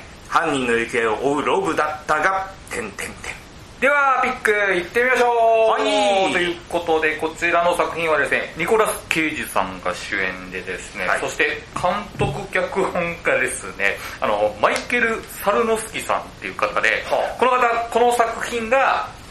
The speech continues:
Speaker 2: 監督脚本デビュー作
Speaker 1: あ、デビュー作なんですね。
Speaker 2: みたいで、
Speaker 1: へー。
Speaker 2: これが結構な、あの、映画賞とかで高い評価を受けたんですね、この作品が。
Speaker 1: へー。
Speaker 2: 初監督に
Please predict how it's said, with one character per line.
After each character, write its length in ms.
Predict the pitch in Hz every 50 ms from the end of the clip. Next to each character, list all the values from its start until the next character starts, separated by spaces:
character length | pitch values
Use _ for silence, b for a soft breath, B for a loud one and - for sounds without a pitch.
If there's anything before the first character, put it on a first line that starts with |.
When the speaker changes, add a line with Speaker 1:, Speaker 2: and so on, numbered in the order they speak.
| - - - - - -
Speaker 2:
監 120 | 190 185 180 180 -
督 260 | 175 170 170 170 160
脚 220 | 165 147 156 165
本 200 | 160 165 156 160 - - - -
デ 80 | 143
ビ 100 | 135 135
ュ 40 | 135 127
ー 80 | 127
作 80 | 110 104 - 92 -
Speaker 1:
あ、 180 | - 214 - - 139
デ 80 | 165
ビ 80 | 185 302
ュ 20 |
ー 40 | 508 508
作 100 | 508 -
な 80 | 139
ん 20 | 107
で 60 | -
す 40 | -
ね。 60 | 147 -
Speaker 2:
み 40 |
た 120 | - 107 98
い 80 | 95 98
で、 140 | 110 107 107
Speaker 1:
へ 80 | 104
ー。 280 | 98 98 98 95 - -
Speaker 2:
こ 100 | 277 285
れ 100 | 294 294
が 160 | 285 285 -
結 160 | 285 294 -
構 120 | - 180 139
な、 140 | 117 117
あ 40 | 120
の、 160 | 117 117 117 117 - - -
映 140 | 202 220 269
画 120 | 294 294 269
賞 140 | - 185 - -
と 120 | - - -
か 120 | - 104
で 160 | 98 95 95 - - - - - -
高 240 | - 208 226 285 285
い 60 | 285
評 160 | - 190 160 -
価 80 | -
を 40 | -
受 100 | - 131
け 40 | -
た 100 | 139 -
ん 60 | -
で 60 | - -
す 140 | - -
ね、 80 | 117 117 117 -
こ 60 | 113
の 60 | 110
作 220 | - - 110 - -
品 160 | 117 113 104
が。 220 | 101 110 110 - - - - - -
Speaker 1:
へ 40 | 143
ー。 680 | 147 151 151 151 151 156 156 156 151 147 147 147 - -
Speaker 2:
初 240 | - 180 180 175 220 208 202 202 208 - -
監 160 | 208 208 214
督 180 | 190 - - -
に 100 | -